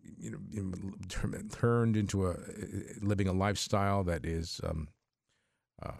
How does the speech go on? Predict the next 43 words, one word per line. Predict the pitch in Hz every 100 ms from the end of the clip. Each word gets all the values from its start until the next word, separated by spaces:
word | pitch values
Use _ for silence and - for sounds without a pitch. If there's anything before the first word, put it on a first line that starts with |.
| -
um, | - - -
can | - 90
be | 87
spiritually | - - 110 98 98 87
dangerous, | 92 101 104 101 101 - - - - _ _ _ _ _ _ _ _ _ _ -
uh, | -
to | -
please | 98 - 110 95 80 -
pray | - 110 104 107
to | -
Maria | 107 101 95
for | 87 - 98
their | 90 87
conversion, | - 90 90 92 87 73 - _ _ _ _ _ _ _
for | 95
their | 87
return | 82 85 - 101 95 90
to | 85
the | 85
fullness | - 92 90 -
of | -
faith. | - 78 67 _ _ _ _ _ _ _ _ _ _ -
And, | 85 80
and | 95
let | 98 120
us | 117 -
know | 117
how | 98 92
that | 98
happens. | 82 85 - -
And | 82
again, | 82 78 101 110 - -
another | 90 90 101 - _ -
charism | 110 107 98 95
we |
believe, | 95 90 98 92
another | 87 85
patronage | - 107 - 90 90
would | 85 -
be | 95 90
for | - - 95
your | 85
priests. | - - 80 - - -